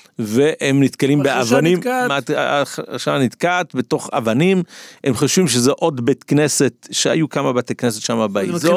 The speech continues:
Speaker 2: ישר לחפור, ואז הם
Speaker 1: כן,
Speaker 2: מזהים,
Speaker 1: כן.
Speaker 2: אה, רצפה.
Speaker 1: יפה, פתאום
Speaker 2: רצפה
Speaker 1: מזהים,
Speaker 2: שלמה.
Speaker 1: מזהים פסיפס. עכשיו, פסיפס בעולם מוכר כציור, כציור שנעשה מאבנים קטנות צבעוניות, ויש לנו מלא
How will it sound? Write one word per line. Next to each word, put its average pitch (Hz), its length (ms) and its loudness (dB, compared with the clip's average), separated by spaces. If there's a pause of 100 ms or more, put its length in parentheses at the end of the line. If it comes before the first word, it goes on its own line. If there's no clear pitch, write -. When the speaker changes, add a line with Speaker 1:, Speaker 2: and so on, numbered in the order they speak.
(120)
Speaker 2:
ישר 180 240 0
לחפור, 160 520 0
ואז 180 180 0
הם 202 60 -4
Speaker 1:
כן, 202 60 -4
Speaker 2:
מזהים, 214 280 -2
Speaker 1:
כן. 240 140 -4
Speaker 2:
אה, 220 300 0 (120)
רצפה. 214 420 -2 (400)
Speaker 1:
יפה, 127 260 0 (220)
פתאום 208 300 -2
Speaker 2:
רצפה 160 140 0
Speaker 1:
מזהים, 147 420 4
Speaker 2:
שלמה. 208 100 -2 (140)
Speaker 1:
מזהים 135 380 2 (120)
פסיפס. - 720 -4 (320)
עכשיו, - 300 0 (100)
פסיפס 202 800 -2
בעולם 143 600 2 (500)
מוכר 165 640 0 (420)
כציור, 208 760 4 (140)
כציור 180 400 0
שנעשה 156 440 0
מאבנים 165 580 2 (520)
קטנות 151 520 0
צבעוניות, 135 840 2
ויש 196 440 2
לנו 220 180 2
מלא 196 240 2